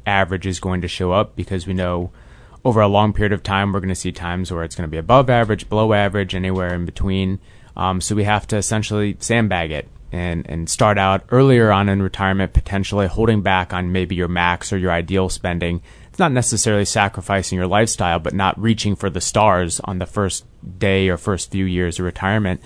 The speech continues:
simply so that you can potentially weather a, a slight storm should it come. And, and in thirty years, there will be a storm of some capacity. We just don't know the magnitude or when. Uh, so it's just a matter of being flexible, I think, and,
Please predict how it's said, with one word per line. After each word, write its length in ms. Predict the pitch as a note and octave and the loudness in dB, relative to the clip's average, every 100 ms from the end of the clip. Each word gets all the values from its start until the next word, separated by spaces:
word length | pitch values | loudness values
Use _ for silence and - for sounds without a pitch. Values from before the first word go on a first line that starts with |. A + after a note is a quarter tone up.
| - - - | -16 -20 -8
simply 320 | - D3+ A#2 | 0 2 2
so 160 | G2+ G#2+ | 0 0
that 140 | G#2 | 2
you 140 | F#2+ G2+ | 2 0
can 220 | - F#2+ | -2 0
potentially 460 | - - G#2+ F#2+ F#2 | 2 2 0 -2 -2
weather 420 | F2+ A2 A2 G2 | 2 2 4 2
a, 160 | F2+ F2 | 0 -4
a 60 | F2+ | -8
slight 320 | - G2 F2 | -4 -2 -2
storm 320 | - F#2+ F#2 | -4 -4 -4
should 300 | F2 G#2+ F#2+ | -2 -2 0
it 100 | F#2 - | -2 -4
come. 280 | E2+ F2+ | -4 -2
And, 160 | A2 G2+ - - - | 0 -2 -8 -14 -2
and 120 | B2+ | 0
in 60 | A2 | 4
thirty 200 | A#2+ A2 | 4 4
years, 300 | A2+ A#2+ - | 2 2 4
there 160 | B2+ | 4
will 180 | A#2+ C3 | 4 2
be 140 | A2 | 2
a 60 | F2 | 0
storm 280 | - G#2 F#2+ | 2 2 2
of 120 | E2+ | 0
some 220 | - B2 | 0 0
capacity. 600 | - - E2 C#2+ - D2 | -2 -4 -2 -2 -6 -6
We 140 | E2 G#2 | -2 0
just 220 | G#2+ - | 0 0
don't 160 | F#2 D#2+ | -2 0
know 140 | F2+ | -2
the 100 | E2+ | -2
magnitude 600 | E2+ F2 F2+ E2+ - D#2+ | -2 -2 -2 -4 -6 -6
or 80 | D#2 | -6
when. 400 | F2 A#2+ E2+ D2 - - - - | -4 -2 -2 -6 -14 -20 -20 -8
Uh, 160 | - F2+ | -2 0
so 140 | - | 2
it's 80 | A2+ | 0
just 200 | C#3 A#2+ | 0 0
a 40 | G2 | 0
matter 320 | F#2+ G2 F#2+ | 2 2 2
of 160 | E2+ | 0
being 200 | G2 F#2+ | 0 0
flexible, 520 | F2+ G#2 F2 - G#2 A2 | 0 -2 -2 -4 -2 -2
I 80 | |
think, 320 | G#2 A2 B2 F2 | -2 -4 -4 -4
and, 180 | E2+ | -6